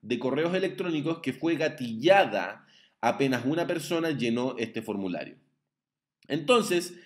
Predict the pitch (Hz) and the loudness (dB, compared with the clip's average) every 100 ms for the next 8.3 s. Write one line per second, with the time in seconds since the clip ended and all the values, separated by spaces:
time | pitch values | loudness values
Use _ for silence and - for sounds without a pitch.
0 | _ 113 151 156 160 165 196 143 92 - | _ -4 0 2 2 6 6 6 2 -4
1 | 120 127 123 123 143 175 - 202 233 214 | -2 2 2 2 2 0 -2 0 4 6
2 | 131 127 - - - - - 123 175 180 | 4 0 -8 -20 -20 -20 -4 2 4 4
3 | 143 135 139 147 185 226 233 170 123 139 | 2 2 2 2 4 4 6 4 2 -4
4 | - _ _ _ - 147 165 147 170 156 | -14 _ _ _ 4 6 6 6 2 2
5 | 120 135 143 120 110 113 110 131 160 185 | 0 2 2 0 -2 -2 -2 -2 -4 -2
6 | 175 82 - - - - _ _ _ 170 | -2 -2 -8 -20 -20 -20 _ _ _ 2
7 | 208 196 190 190 196 160 170 175 175 180 | 6 6 4 0 0 -2 -2 -4 0 2
8 | 117 - | 2 -2